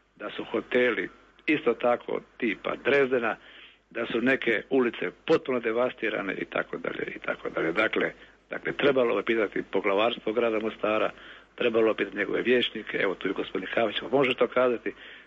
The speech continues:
boga bi mi trebalo upitati dobro i predsjednik u Bosni i Hercegovini i sva ministarstva, a isto tako i međunarodnoj zajednici, kako to da grad svjetlosti, grad teatra, grad glazbe, grad slikarstva živi život kakav živi.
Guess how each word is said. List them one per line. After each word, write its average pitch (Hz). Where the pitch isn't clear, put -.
boga 143
bi 127
mi 123
trebalo 120
upitati 104
dobro 110
i 101
predsjednik 120
u 117
Bosni 113
i 107
Hercegovini 104
i -
sva 151
ministarstva, 123
a 117
isto 165
tako 139
i 113
međunarodnoj 110
zajednici, 131
kako 160
to 104
da 120
grad 127
svjetlosti, 120
grad 127
teatra, 120
grad 117
glazbe, 117
grad 131
slikarstva 123
živi 113
život 107
kakav -
živi. 98